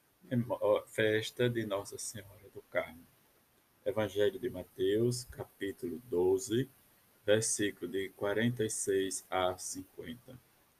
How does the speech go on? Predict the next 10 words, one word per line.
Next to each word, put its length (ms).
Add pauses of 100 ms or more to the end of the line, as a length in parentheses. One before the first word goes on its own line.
(460)
Naquele 380
tempo, 760 (1300)
enquanto 640
Jesus 680
estava 880 (1120)
falando 560
às 160
multidões, 1000
sua 400
mãe 560